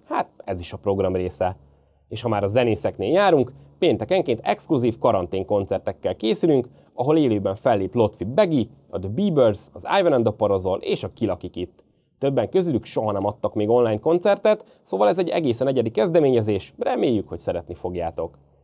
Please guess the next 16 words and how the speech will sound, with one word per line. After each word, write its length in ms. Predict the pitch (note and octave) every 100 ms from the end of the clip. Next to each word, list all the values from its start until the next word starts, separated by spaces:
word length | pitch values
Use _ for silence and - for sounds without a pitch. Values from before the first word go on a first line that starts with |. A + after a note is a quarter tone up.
| _ _
Hétvégén 480 | B2 C#3 C3+ G2+ G#2+
aztán 260 | F#3 - G#2+
egy 120 | F#2
kicsit 300 | - G#2+ -
nyugisabb, 640 | A2 B2+ G#2+ - E3 F#3+
de 200 | F#3 F3+
semmivel 440 | E3 G3 A2 D#3
sem 200 | D#3 A#2+
unalmasabb 460 | A#2+ G#2 G2+ G2+ F#2
programra 420 | G2 F#2+ F2+ F#2
váltunk. 460 | F2 F2 E2 F2+ F2+ _ _ _ _
Szombatonként 720 | - C#3+ A2+ A#2+ G3 D3+ A2+
megidézzük 580 | C3+ B2+ G#2+ E3+ C3+ A2
Kisimi 420 | A#3+ - D3+ A#2+
Unlimited 520 | B2+ A2+ G2+ G2 G#2
sorozatát, 640 | - G#2 F#2 G2 D#3+ G3 G3+